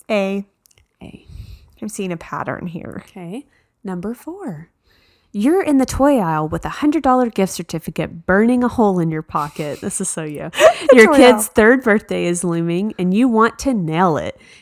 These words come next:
Speaker 2: You consider your options for a second and then you A, look for a stem toy with some educational value, or B, look for a toy, duh, based on characters they love and something cuddly.
Speaker 1: Oh, B.
Speaker 2: Totally B. I could do this for you.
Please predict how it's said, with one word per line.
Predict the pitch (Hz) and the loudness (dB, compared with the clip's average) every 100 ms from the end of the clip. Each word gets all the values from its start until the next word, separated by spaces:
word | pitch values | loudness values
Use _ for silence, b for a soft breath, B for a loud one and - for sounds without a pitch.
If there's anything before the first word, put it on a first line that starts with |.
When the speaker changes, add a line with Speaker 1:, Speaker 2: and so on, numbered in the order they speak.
| b | b
Speaker 2:
You | 220 | -4
consider | 220 214 302 311 | -2 -4 -2 -2
your | 285 208 - | 0 0 0
options | 165 - 202 190 | 0 -2 -4 -4
for | - 170 | -4 -4
a | 175 | -4
second | - 202 202 160 151 - | -4 -6 -4 -6 -6 -6
and | 175 170 | -6 -4
then | 180 196 | -2 -2
you | 180 156 151 - | 0 -2 -4 -6
A, | 156 147 160 294 349 | -6 -4 -4 -4 -6
look | 226 196 | -8 -8
for | - 202 | -6 -6
a | 170 | -6
stem | - - 202 277 | -8 -6 -4 -4
toy | 285 - 156 151 | -6 -8 -8 -6
with | 165 190 | -8 -10
some | - 180 | -10 -10
educational | 151 - 214 - 202 | -10 -10 -10 -8 -10
value, | 165 139 139 143 165 226 | -10 -10 -10 -8 -8 -8
or | 185 165 | -8 -6
B, | 156 147 165 269 b b b | -6 -6 -6 -8 b b b
look | 214 226 | -2 0
for | - | 0
a | 320 | -2
toy, | - 202 175 170 | 0 -2 -2 -2
duh, | 160 139 151 165 214 | -4 -8 -4 -4 0
based | 175 180 - | 2 2 2
on | 180 | 0
characters | - 185 190 - 190 202 | -2 -4 -2 -2 -2 -2
they | 196 | -4
love | 180 165 165 170 262 - | -4 -6 -6 -6 -10 -8
and | 196 214 | -4 -4
something | - 185 202 190 | -2 -4 -2 -2
cuddly. | 202 196 175 175 170 269 - B B | -2 -2 -4 -4 -4 -4 -8 B B
Speaker 1:
Oh, | 339 294 - | 4 4 2
B. | - 214 202 202 | -2 2 2 2
Speaker 2:
Totally | 202 202 196 196 190 | 4 4 2 -2 -2
B. | 170 165 170 175 | -4 -4 -4 0
I | 196 | 0
could | 214 262 175 | 0 -2 -2
do | 160 | -4
this | 151 170 | -4 -10
for | - 165 151 | -10 -10 -8
you. | 147 156 | -8 -8